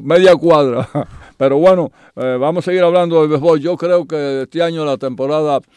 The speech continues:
tenemos que, Lacayo, que abundar esto, porque hay que felicitar a los Piratas de Pittsburgh, al equipo de Cleveland,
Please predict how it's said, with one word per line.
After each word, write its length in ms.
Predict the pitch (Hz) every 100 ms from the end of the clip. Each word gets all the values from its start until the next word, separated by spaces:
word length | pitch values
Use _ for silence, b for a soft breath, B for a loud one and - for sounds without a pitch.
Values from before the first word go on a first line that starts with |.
| B B
tenemos 340 | 123 135 156
que, 540 | 151 147 131 120 113 98
Lacayo, 480 | 117 113 147 156 131
que 140 | 127
abundar 720 | 120 113 110 117 123 123 147 147
esto, 280 | 160 143
porque 440 | 120 120 98 120 101 B B
hay 140 | - 139
que 140 | 160
felicitar 640 | 131 139 135 131 120 147 147
a 80 |
los 180 | 131 123
Piratas 400 | 123 135 147 151
de 100 | 135
Pittsburgh, 380 | - 156 131 123
al 80 | 117
equipo 380 | 110 147 156 147
de 140 | 131
Cleveland, 560 | - 151 165 131 120